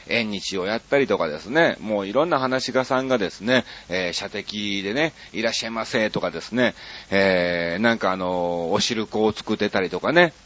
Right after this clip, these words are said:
えー、ビール販売してたりとか、えー、そういうことをやりつつ、えー、落語なんかもね、えー、いろんなところで見せてですね、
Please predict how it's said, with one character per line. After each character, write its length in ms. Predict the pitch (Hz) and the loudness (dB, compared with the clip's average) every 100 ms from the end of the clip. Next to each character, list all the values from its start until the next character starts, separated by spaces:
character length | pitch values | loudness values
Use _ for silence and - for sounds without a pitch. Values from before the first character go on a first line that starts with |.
| - | -4
え 80 | 95 | -2
ー、 80 | |
ビ 180 | 95 104 | -2 -2
ー 20 | |
ル 60 | 87 | -2
販 300 | 82 113 113 | -2 -2 2
売 180 | 117 120 | 2 2
し 80 | - | 2
て 80 | |
た 100 | 143 | 4
り 80 | 113 | 4
と 120 | 90 | 4
か、 180 | 87 87 - - - | 2 2 0 -18 -4
え 180 | 104 107 | 2 4
ー、 20 | 107 | 4
そ 160 | 127 | 2
う 60 | 131 | 2
い 20 | |
う 60 | 131 | 2
こ 120 | 131 | 2
と 120 | 120 | 4
を 60 | 117 | 6
や 120 | 151 | 6
り 160 | 196 | 4
つ 100 | 214 | 2
つ、 340 | 240 277 196 101 - - | -4 4 6 4 -2 -4
え 200 | 117 120 | 2 4
ー、 40 | 117 | 4
落 240 | 127 127 | 4 4
語 120 | 135 | 4
な 100 | 117 | 4
ん 80 | 98 | 0
か 100 | 95 | -2
も 140 | 98 | 0
ね、 220 | 147 202 - | 6 6 6
え 520 | 104 104 98 90 90 | 4 4 4 2 0
ー、 20 | |
い 60 | 104 | 2
ろ 100 | 120 | 2
ん 60 | 117 | 2
な 80 | |
と 100 | 98 | -2
こ 80 | 120 127 | 2 4
ろ 100 | 123 | 6
で 120 | 110 | 4
見 140 | 110 | 0
せ 160 | - 156 | 0 2
て 80 | 120 | 2
で 140 | 90 | 0
す 100 | - | 0
ね、 180 | 117 | -2